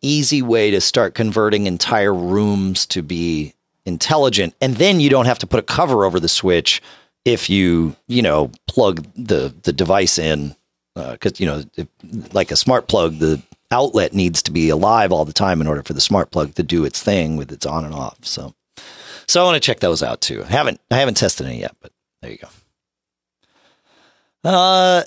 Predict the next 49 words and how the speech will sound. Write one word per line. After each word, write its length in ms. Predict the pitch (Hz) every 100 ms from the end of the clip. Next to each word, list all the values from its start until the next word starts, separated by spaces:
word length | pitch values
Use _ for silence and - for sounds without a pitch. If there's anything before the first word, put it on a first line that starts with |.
| _
I'm 120 | - 175
trying 260 | - 208
to 60 | 175
think 200 | 165 131
if 80 | 107
there's 220 | 120 -
any 340 | 123 127 127 - -
other, 560 | 123 117 117 110 90 _ _ -
uh, 540 | 117 107 95 90 73 - -
oh, 280 | 190 214 220
you 200 | 180 208
know, 180 | 220 226
in 160 | 202
the, 240 | 202 190 190
uh, 180 | 180 156
in 140 | 165
the 80 | 165
Qi 360 | - 214 220
charging 500 | 180 214 196 151 160 139
world, 320 | 147 131 120
one 100 | 151
of 60 |
my 120 | 151 139 _ _ _
favorite 500 | - - 185 160 131
brands 560 | 139 131 127 120 -
to, 400 | - 131 113 95 - -
to 200 | - 113
play 440 | - 139 131 123
with 140 | 123
their 120 | 113 98
stuff, 480 | - - 117 110
and 140 | 95 95
they, 60 |
they 180 | 87 95
just 180 | 92 117
make 140 | 107
quality 300 | - 127 120
stuff, 260 | 107 117 101
is 220 | 92 - _ _
Fuse 460 | - - 143 151 -
Chicken. 460 | - 123 113 90 - _ _ _ _ _ _ _ -
And 100 | 127
they 80 |
came 220 | - 156 160
out 160 | 139
with 240 | 117 113 -
a 80 |
really 340 | 120 190 508 87
nice, 540 | 90 107 165 - -